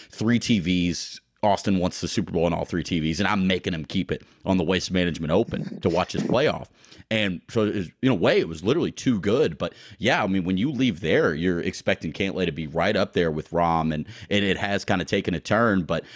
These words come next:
at the same time, I mean, this is a guy over the last two years who's found himself, uh, one, two in those FedEx Cup rankings constantly. So I, I, I don't hate it.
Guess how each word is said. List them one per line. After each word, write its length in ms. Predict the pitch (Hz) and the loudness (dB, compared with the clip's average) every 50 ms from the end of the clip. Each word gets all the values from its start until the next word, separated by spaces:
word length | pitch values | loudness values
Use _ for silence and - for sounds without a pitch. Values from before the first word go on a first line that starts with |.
| - - - | -20 -14 -4
at 280 | - 101 104 - - - | -2 -2 -2 -2 -6 -12
the 40 | - | -2
same 220 | - 131 135 117 | 0 0 0 2
time, 240 | - 113 113 120 113 | 0 2 2 4 2
I 60 | 95 | 4
mean, 140 | 90 92 92 | 2 2 2
this 180 | 104 - - | 0 0 -2
is 120 | 98 80 87 | -2 -2 0
a 60 | 85 | 0
guy 260 | 90 92 95 95 95 | 2 2 4 4 4
over 160 | 92 92 82 | 2 2 2
the 80 | 85 82 | 2 2
last 240 | 90 92 92 - - | 2 2 0 0 0
two 120 | - 95 | -2 0
years 300 | 82 80 90 98 92 - | 2 2 2 2 2 0
who's 180 | - 90 82 - | -2 -4 -4 -2
found 260 | - 92 92 95 98 | -2 0 0 2 0
himself, 560 | 90 80 - - 95 90 90 85 - - - | -2 -4 -2 0 0 2 2 0 -2 -2 0
uh, 160 | 90 82 80 | 2 2 2
one, 360 | 80 73 76 90 95 95 95 80 | 0 0 0 0 2 2 0 -2
two 300 | - - 95 95 95 92 | -2 0 2 2 4 2
in 80 | 87 | 2
those 160 | 87 85 - | 0 -2 -2
FedEx 320 | - - 90 87 90 - - | -2 0 0 0 0 -2 0
Cup 200 | - 95 87 - | 0 0 0 2
rankings 380 | 95 92 90 78 92 82 - | 0 0 2 0 -2 -4 -4
constantly. 720 | - - 95 92 95 90 - - 107 85 - 90 85 71 - - - - - | -4 -2 0 2 2 0 -2 -4 -4 -4 -2 -2 -2 -2 -4 -8 -18 -20 -16
So 300 | - - - 110 101 95 | -8 -2 0 0 2 2
I, 140 | 95 98 104 - 101 | 2 0 -2 -2 -2
I, 240 | 107 107 101 107 | -2 -2 0 2
I 20 | 104 | 2
don't 180 | 110 101 90 | 2 2 2
hate 160 | 90 90 82 - | 0 0 -2 -2
it. 120 | - | -6